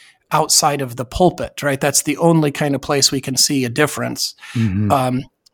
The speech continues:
Speaker 1: that, that they're not allowed to be pastors, but anything else
Speaker 2: <clears throat>
Speaker 1: goes, you know, they can carry guns, they can, they can, they can be, uh, conscripted, right?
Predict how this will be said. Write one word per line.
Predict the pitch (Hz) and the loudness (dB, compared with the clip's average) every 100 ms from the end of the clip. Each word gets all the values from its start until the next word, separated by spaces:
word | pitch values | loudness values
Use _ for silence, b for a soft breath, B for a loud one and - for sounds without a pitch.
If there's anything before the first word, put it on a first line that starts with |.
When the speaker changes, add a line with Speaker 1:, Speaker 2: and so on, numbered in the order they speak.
| _ | _
Speaker 1:
that, | 156 147 139 | -2 -2 -2
that | 147 | 0
they're | 156 | 2
not | 147 147 | 2 2
allowed | 143 139 139 | 2 2 2
to | 131 | -2
be | 135 | -6
pastors, | 127 160 151 - 104 - | -2 2 2 -2 -8 -8
but | 147 | -2
anything | 165 185 180 170 151 160 147 | 2 4 4 4 0 -2 -2
else | 143 131 - | 0 0 -2
Speaker 2:
<clears throat> | 139 | -2
Speaker 1:
goes, | 139 131 117 | -2 -2 -2
you | 127 | -4
know, | 127 127 | -4 -4
they | 135 | -4
can | 160 | -4
carry | 151 175 170 | 0 2 2
guns, | 147 147 147 147 143 147 139 - | 2 4 4 4 0 0 0 0
they | 139 | -2
can, | 131 143 139 - | -4 -4 -6 -2
they | 151 | -2
can, | 147 139 135 139 | 0 0 2 2
they | 151 | 2
can | 165 | 2
be, | 151 160 - 156 | 2 2 0 -2
uh, | 147 | -2
conscripted, | - 165 - 170 175 160 160 - _ - | 2 2 4 0 0 -2 -2 -6 _ 0
right? | 143 143 - | 0 0 -8